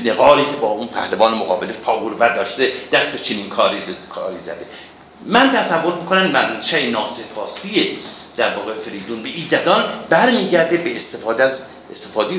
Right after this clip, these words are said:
او از جادوگری و این جادوگری نه جهت ایزدان بلکه در جهت شخصی بوده. این برداشت من از این در واقع داستان فریدونه.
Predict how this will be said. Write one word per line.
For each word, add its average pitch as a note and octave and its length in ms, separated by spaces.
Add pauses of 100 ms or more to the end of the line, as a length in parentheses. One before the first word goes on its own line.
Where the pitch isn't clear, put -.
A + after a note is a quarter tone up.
(100)
او C3+ 100
از B2 100 (120)
جادوگری G2 720 (320)
و C3+ 40
این G3 360
جادوگری D3+ 580
نه F3+ 180
جهت A#3+ 320
ایزدان G#3 580 (200)
بلکه E3 280
در B2 220
جهت D3 440 (400)
شخصی - 480
بوده. - 180 (1000)
این G#3 200
برداشت B2 440
من B2 300
از A2 160 (120)
این A2 200 (500)
در F#2+ 120
واقع F#2 160
داستان G2 400
فریدونه. - 460